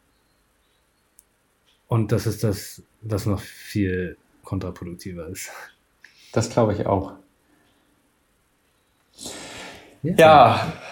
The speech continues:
Speaker 2: we'll see, ey.
Speaker 1: Spannende Zeiten. Das war auf jeden Fall ein sehr spannendes Thema. Ich finde, ähm, ja, wir haben einen guten Spagat hinbekommen.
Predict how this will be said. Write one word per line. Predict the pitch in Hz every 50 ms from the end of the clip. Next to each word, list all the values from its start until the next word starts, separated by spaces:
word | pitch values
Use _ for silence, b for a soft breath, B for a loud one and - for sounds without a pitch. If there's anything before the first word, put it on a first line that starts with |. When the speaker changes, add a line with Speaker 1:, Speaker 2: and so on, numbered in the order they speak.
| B B B - -
Speaker 2:
we'll | 135 135
see, | 135 - - 240 262 269 247
ey. | 156 127 120 120 120 120 120 110 - - -
Speaker 1:
Spannende | - 135 139 156 160 156 147 143
Zeiten. | - - 127 127 135 165 - 175
Das | 151 135 143
war | 139 135
auf | 123
jeden | 135 147 147 139
Fall | 123 135 127 123 123 117
ein | 117 117 117 113 113 117 117 - - - - 117
sehr | 117 107 107 117 127 135
spannendes | 131 - - 123 120 117 107 -
Thema. | - - 123 127 120
Ich | 123 123 -
finde, | 113 113 113 110 110 110 110 110 107 107
ähm, | 107 104 104 101 101 98 - - - _ _ _ _ _
ja, | - 120 113
wir | 104 104
haben | 104 104 104
einen | 101
guten | 101 117 113 117
Spagat | 110 - 110 104 101 101 101 101
hinbekommen. | - 107 107 113 113 - 127 131 147 175 185